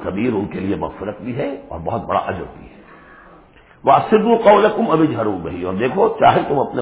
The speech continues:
قول کو چھپا کر بیان کرو یا بلند آوازی سے بیان کرو۔ إِنَّهُ عَلِيمٌ بِذَاتِ الصُّدُورِ، وہ تو اس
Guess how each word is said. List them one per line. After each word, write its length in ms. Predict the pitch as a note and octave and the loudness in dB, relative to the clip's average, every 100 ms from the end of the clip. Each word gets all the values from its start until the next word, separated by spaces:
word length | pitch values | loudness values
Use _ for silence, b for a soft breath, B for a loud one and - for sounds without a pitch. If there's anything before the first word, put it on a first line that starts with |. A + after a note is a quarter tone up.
| - | 2
قول 180 | A#2 B2+ | 2 2
کو 100 | C#3 | 0
چھپا 320 | - G2+ F#2+ A#2+ | -2 0 2 2
کر 80 | C#3 | 2
بیان 340 | D3 - B2 D3 | 0 0 -2 -4
کرو 380 | F#3+ C#3 - - - | -4 -4 -4 -10 -14
یا 340 | G#2 C#3 C#3 - G2+ | 2 4 4 0 2
بلند 260 | B2+ A#2 | 2 2
آوازی 300 | F2+ F#2+ G2+ F#2+ | 2 2 2 -4
سے 80 | F2+ | -8
بیان 260 | D#2+ D2 D#2 | -8 -10 -12
کرو۔ 200 | - - - - _ _ _ _ b b b - | -14 -14 -18 -20 _ _ _ _ b b b -2
إِنَّهُ 420 | D3+ D3+ C#3 D3 | 0 2 2 4
عَلِيمٌ 580 | G#2+ G2 B2+ C#3+ C#3 D#3 | 4 4 4 4 2 0
بِذَاتِ 440 | F#2+ E2 F#2 G2+ - | -4 0 0 0 -4
الصُّدُورِ، 760 | - - E2 F#2 F2 - - - b b b b b b F#2+ | -10 -12 -10 -8 -8 -10 -20 -20 b b b b b b 0
وہ 140 | C#3+ | 2
تو 240 | C#3+ | 2
اس 40 | C#3 | -2